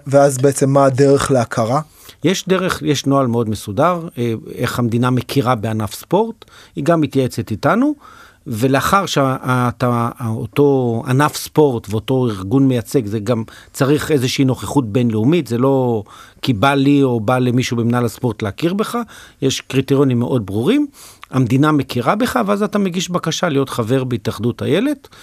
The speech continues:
Speaker 2: אם אתה במשחקי העולם, שגם נתייחס לזה בהמשך, שזהו בעיקרון האולימפיאדה של הענפים שלנו, אתה מתקבל באופן אוטומטי, אם אתה לא, יש דיון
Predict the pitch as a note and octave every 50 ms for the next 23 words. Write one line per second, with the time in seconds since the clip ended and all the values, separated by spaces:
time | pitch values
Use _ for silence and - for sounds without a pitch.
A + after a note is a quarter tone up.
0 | - - - - - - _ _ _ - G3+ G#3+ G#3+ G3 - E3+ C#3+ D3+ C#3+ C3+
1 | B2 - - B2+ - - D#3 D3 C#3 C3+ C3+ C3+ C#3+ C#3 C3+ A#2+ G#2 G2 - -
2 | A2+ G#2+ G2+ F#2+ C#3 C#3 C3+ B2 G#2 - A#2+ - B2 G#2+ - B2 A2 A2 A2 G2
3 | A#2 A2+ A2 G2+ - - B2 A2+ - - A2 G2 A2 A#2 G#2 F#2 A#2 G#2+ - -
4 | A2+ B2 A#2+ A#2+ A#2 A2 A2 G2 - - B2+ B2+ A#2+ G#2+ G#2 - - A2+ A2 G#2+
5 | G2+ - A#2 G#2+ - - A#2 A2 A2 G#2+ G2+ F#2+ - - - - - - - -
6 | B2+ C3 B2 - - - B2 A2 C#3 C#3+ C3 A#2 G#2 A#2+ A2+ - - G#2+ G#2 G2+
7 | - - A2+ C#3 F3 F#3 F#3 - B3 G#3+ G3 - - F3+ G3 A3+ A#3 A3+ A3+ A#3+
8 | C4+ C4 A#3+ F#3+ E3+ E3+ C#3 C#3 C3+ C#3 C3+ C#3 C#3+ D3 D#3+ E3 D#3